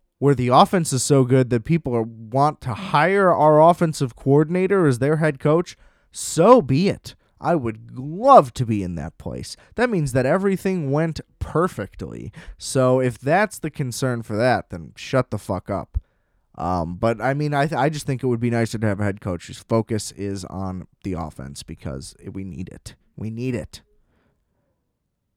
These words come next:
'Cause, like, what? Now are they gonna go out and spend a bunch of money to bolster the defense? Like,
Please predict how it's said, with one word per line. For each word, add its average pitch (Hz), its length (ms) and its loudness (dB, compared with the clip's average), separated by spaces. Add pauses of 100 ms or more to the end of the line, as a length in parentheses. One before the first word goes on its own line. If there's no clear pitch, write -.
(400)
'Cause, 156 180 2
like, 151 160 0
what? 147 240 2
Now 123 160 2
are 135 80 6
they 135 140 4
gonna 135 160 0
go 127 240 4
out 135 160 4
and 127 100 -8
spend 123 260 -4
a 123 40 -2
bunch 127 240 -4
of 131 40 -2
money 120 240 -4
to 127 60 -2
bolster 120 560 -2
the 120 100 -2
defense? 117 640 -4
Like, 120 320 -6